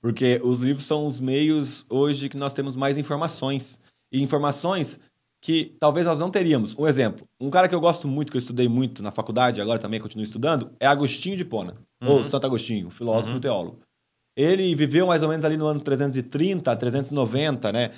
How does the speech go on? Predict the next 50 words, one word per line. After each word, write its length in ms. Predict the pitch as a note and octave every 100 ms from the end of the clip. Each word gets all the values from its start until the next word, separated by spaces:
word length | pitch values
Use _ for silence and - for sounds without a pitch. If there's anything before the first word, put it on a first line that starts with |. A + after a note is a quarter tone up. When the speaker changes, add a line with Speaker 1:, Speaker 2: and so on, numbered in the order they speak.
| - _
Speaker 1:
Da, 160 | - A#2
depois, 560 | A#2 A2+ B2+ A#2 - -
é, 200 | A2 G#2+
de 140 | G#2+
Cristo 280 | A#2 B2+ B2
Jesus. 440 | B2 G2+ F#2+ - - - _ _ _ _
Como 260 | G3 A#3 A3
que 100 | G#3+
eu 80 |
ia 120 | F#3+ F#3+
ter 120 | F3+
um 120 | E3+
curso 340 | D#3 E3 E3
no, 300 | D#3+ D3 B2
no, 280 | A#2+ A#2+ A2+ -
alguma 280 | B2 C#3 D3+
plataforma 520 | D3 C3+ A#2+ C3+ C#3
digital 360 | C3 C3 C3+ D3
desse 200 | C#3 -
cara 260 | C3 B2+
aí, 120 | B2+
se 100 | D3
na 120 | D#3+ D3+
época 280 | D3+ D3+
não 140 | D3+ C#3+
tinha? 380 | A#2 A2+ G2 F2+ G#2
Speaker 2:
Exatamente. 480 | G#2+ A#2+ A2+ A#2+ -
Speaker 1:
Mas 140 | G2+
eu 60 | C#3
tenho. 400 | D#3 C3 F#2+ - _ _ -
Tem 120 | A#2+
um 80 | B2+
livro 280 | C3 A#2+
chamado 400 | A2 A#2 A2 G#2+
Trinitas, 720 | - B2+ A#2+ B2+ D3 D#3 D3+ -
tem 140 | A2
um 20 | A2
livro 160 | A#2
chamado 320 | A2 G#2+ G#2+
Confissões, 800 | - G#2 - - - A#2 B2+ A2+
tem 120 | A2+ A2
um 80 | A2
livro 180 | A2
chamado 280 | - G#2+ G#2+
Cidade 280 | - G#2+ A2
de 60 | G2
Deus, 260 | G#2+ B2
Cidade 220 | A#2+ A2 F#2+
dos 200 | F#2 F#2+
Homens, 440 | C3+ C#3 C#3 C3+